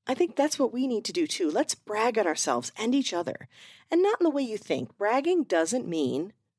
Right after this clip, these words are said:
"I'm better than you." We need to get over that. Bragging means, "I did a thing <laughs> and I need to say something so that I can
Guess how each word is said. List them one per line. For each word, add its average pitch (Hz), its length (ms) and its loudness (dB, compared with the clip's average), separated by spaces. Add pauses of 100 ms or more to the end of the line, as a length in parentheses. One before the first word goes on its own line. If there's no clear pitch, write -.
(120)
"I'm 208 140 2
better 269 280 4
than 151 200 0
you." 80 400 -4
We 160 100 -12
need 180 140 -6
to 208 80 -10
get 175 140 0
over 196 320 2
that. 135 340 0 (340)
Bragging 247 480 0
means, 139 440 -2 (400)
"I - 60 -18
did 196 240 0
a 285 60 0
thing 170 520 0 (380)
<laughs> - 380 -20
and 208 300 -4 (160)
I 254 80 0
need 262 180 0
to 277 60 -2
say 349 240 2
something 151 680 -2 (380)
so 240 340 0
that 226 360 0
I 214 300 2
can 220 540 -4